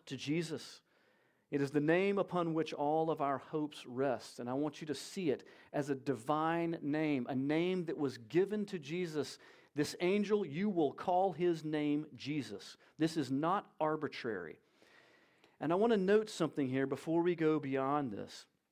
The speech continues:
that you should never, ever blaspheme the beautiful name of Jesus. You should never use the name of Jesus Christ as a curse.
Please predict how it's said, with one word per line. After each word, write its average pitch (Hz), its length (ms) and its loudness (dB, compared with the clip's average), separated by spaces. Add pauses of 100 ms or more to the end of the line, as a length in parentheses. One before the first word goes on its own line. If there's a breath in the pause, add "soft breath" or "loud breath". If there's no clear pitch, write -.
(540)
that 143 160 -2
you 165 160 -2
should 170 240 0
never, 196 500 2 (140)
ever 147 400 0 (360 soft breath)
blaspheme 127 1000 -4 (140)
the 123 80 -8
beautiful 131 480 -6
name 117 440 -6
of 113 120 -10
Jesus. 107 540 -14 (640 loud breath)
You 147 120 -2
should 156 220 0
never 202 380 4
use 190 460 -2
the 160 120 -2
name 156 420 0
of 127 100 -6
Jesus 131 440 -6
Christ 117 520 -6
as 113 160 -8
a 113 60 -10
curse. - 640 -6